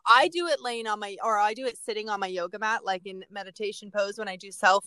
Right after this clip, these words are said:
Reiki to myself. Um, but yeah, we can go over some poses that are really p-, empowering to kind of balance out your chakras and release that. 'Cause I cannot tell you how many emails I've gotten since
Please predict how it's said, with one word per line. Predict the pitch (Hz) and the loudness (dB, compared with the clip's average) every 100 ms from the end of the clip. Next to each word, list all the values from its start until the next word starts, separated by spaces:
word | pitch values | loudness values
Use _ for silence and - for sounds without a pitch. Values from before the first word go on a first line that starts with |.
| 214 | 0
Reiki | 196 208 202 | 0 -4 -10
to | 214 | -4
myself. | 180 175 - - 165 196 453 - _ - _ _ _ | -4 -4 -2 6 8 10 8 4 _ -20 _ _ _
Um, | 220 202 185 - 185 - | 6 6 2 -8 -6 2
but | 220 214 - | 2 2 -4
yeah, | 196 233 339 | 0 4 6
we | 202 233 | 4 -2
can | 247 247 | -8 -4
go | 233 - | -2 -2
over | 226 220 240 | -4 -4 -6
some | 240 214 | -8 -12
poses | 202 202 233 233 | -8 -8 -8 -4
that | 220 - | -4 0
are | 190 190 | 0 0
really | 185 196 202 214 220 226 - - | -4 -4 -2 -4 -6 -8 -10 -12
p-, | |
empowering | 202 190 202 190 226 247 | -10 0 6 6 6 0
to | - 202 | -2 -4
kind | - 214 208 | -4 -6 -4
of | 190 | 0
balance | 175 175 185 196 | 2 2 0 -2
out | 175 | -2
your | - | -4
chakras | 170 - 240 233 247 240 233 226 | -12 -6 -6 -2 2 4 2 -2
and | 180 | -6
release | 185 190 214 | -4 -4 4
that. | 247 240 | 6 6
'Cause | 240 - | 2 2
I | 277 277 | 4 4
cannot | 302 285 233 | 0 -8 -6
tell | 285 | -6
you | 285 208 | -6 -8
how | 208 254 | -4 -4
many | 269 254 214 | -4 -8 -8
emails | 247 220 190 | -4 -2 -2
I've | 180 | -2
gotten | 175 165 175 185 | 0 0 -2 -12
since | - | -12